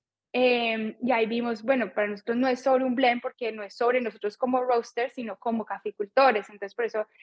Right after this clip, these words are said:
dijimos, bueno, no, no vamos a hacer blend, sino que siempre cada café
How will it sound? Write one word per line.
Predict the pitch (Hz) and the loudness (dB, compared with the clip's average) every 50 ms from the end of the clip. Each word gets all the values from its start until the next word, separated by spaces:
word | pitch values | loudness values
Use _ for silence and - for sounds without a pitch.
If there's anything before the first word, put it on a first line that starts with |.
| - _ | -10 _
dijimos, | - 247 247 240 | 0 2 2 2
bueno, | 240 254 233 233 | 2 2 2 2
no, | 233 220 - | 2 2 0
no | 226 220 220 220 | 0 -2 -2 0
vamos | 202 202 226 254 | 2 2 2 0
a | 277 | 0
hacer | 247 254 226 220 | 0 -2 -2 0
blend, | 214 277 277 262 254 262 311 330 - | 2 4 4 4 4 4 0 -2 -2
sino | 285 262 240 214 | -4 -4 -4 -4
que | - 240 233 | -6 -8 -10
siempre | - - 294 285 269 262 277 277 - | -8 -4 -2 -2 -2 -2 -4 -4 -4
cada | - 294 285 285 | -2 -4 -2 -2
café | - 262 233 - - 226 214 214 - - | -4 -6 -8 -6 -4 -4 -4 -4 -6 -10